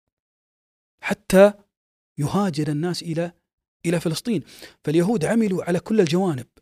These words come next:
الإعلامية والدينية والمادية في سبيل هجرة اليهود إلى أرض فلسطين. أ-، أ-، السؤال الذي يعني ي-، يطرح نفسه، هل اليهود حق في فلسطين؟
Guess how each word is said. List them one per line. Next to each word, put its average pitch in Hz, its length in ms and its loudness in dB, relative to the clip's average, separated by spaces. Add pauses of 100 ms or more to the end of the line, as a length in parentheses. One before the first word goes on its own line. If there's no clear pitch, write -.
الإعلامية 151 800 -4 (380)
والدينية 165 760 -4 (340)
والمادية 147 640 -4 (460)
في 156 120 -6
سبيل 170 520 -2 (500)
هجرة 196 400 0
اليهود 147 440 -2 (380)
إلى 135 280 -4
أرض 147 380 -4 (200)
فلسطين. 135 400 -6 (640)
أ-، 147 40 -6
أ-، 139 300 -6
السؤال 226 460 -4
الذي 165 380 -2 (220)
يعني 117 300 -10 (140)
ي-، 123 80 -14 (100)
يطرح 139 400 -6
نفسه، - 320 -10 (500)
هل 190 200 -6
اليهود 180 300 -4
حق - 240 -18
في 147 100 -16
فلسطين؟ 127 400 -16